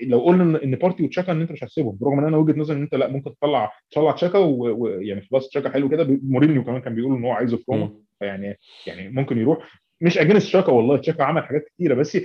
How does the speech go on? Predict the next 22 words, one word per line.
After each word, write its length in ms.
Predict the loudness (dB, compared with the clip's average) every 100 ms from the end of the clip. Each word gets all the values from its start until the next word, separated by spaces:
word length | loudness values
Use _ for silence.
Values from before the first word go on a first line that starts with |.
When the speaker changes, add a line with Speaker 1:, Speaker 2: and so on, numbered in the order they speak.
| -6 -4
Speaker 1:
بس 160 | -2
هي، 80 | 0 0
هي، 420 | 2 0 2 0
هي 40 | 2
زي 180 | 2
أي 120 | 0 0
حاجة 160 | 0
في 60 | 0
حياتنا. 120 | 2 2
Speaker 2:
محتاجين 280 | 4 2
نموف 260 | 4 4 6
Speaker 1:
اللي 100 | 6
Speaker 2:
أون 80 | 8
Speaker 1:
هو 60 | 6
إحنا 100 | 6
Speaker 2:
خلاص، 100 | 6
يعني 120 | 4
Speaker 1:
فضلنا، 180 | 4 0
Speaker 2:
نموف 180 | 0 -2
أون 120 | -4
خلاص. 400 | -4 -8 -8 -14
آه. 180 | -14